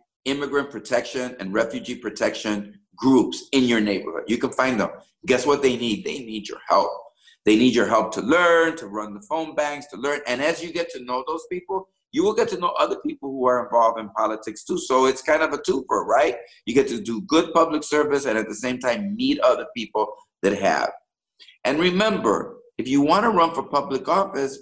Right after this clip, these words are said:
run. Don't be afraid, right? But don't think that the system's gonna be structured for you.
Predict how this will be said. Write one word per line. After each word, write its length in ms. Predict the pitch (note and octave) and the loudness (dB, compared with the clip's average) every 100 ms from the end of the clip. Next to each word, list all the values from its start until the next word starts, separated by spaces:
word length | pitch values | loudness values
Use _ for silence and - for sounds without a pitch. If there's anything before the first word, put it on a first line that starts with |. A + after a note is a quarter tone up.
| G#2+ | -8
run. 600 | A2 F#3+ C4 B2 G2+ F#3 | 2 4 4 2 -4 0
Don't 340 | G#3 B3 - - | 0 0 -6 -4
be 180 | E3 B2+ | 0 0
afraid, 680 | G2+ - C3+ D#3+ C#3 D3+ - _ _ _ _ - | -2 0 4 4 4 0 -8 _ _ _ _ -8
right? 300 | B2 E3 D#3+ - _ _ _ - | -2 -2 -4 -14 _ _ _ -2
But 120 | C#3 C3+ | 0 2
don't 280 | D#3+ G3 G3+ - | 2 2 0 -4
think 420 | F#3+ G3+ F3 D3+ - - - - - G#2 | 4 4 4 -4 -12 -20 -20 -20 -20 -4
that 180 | C3 B2+ | -2 -2
the 60 | B2+ | -4
system's 460 | - E3 E3 D#3+ | -6 -6 -6 -6
gonna 200 | - D3 | -4 -4
be 140 | B2 B2+ | -4 -8
structured 500 | - D3 D3+ C3 - | -4 -2 -2 -4 -6
for 140 | G#2 | -6
you. 360 | F#2 D#2+ - | -6 -8 -12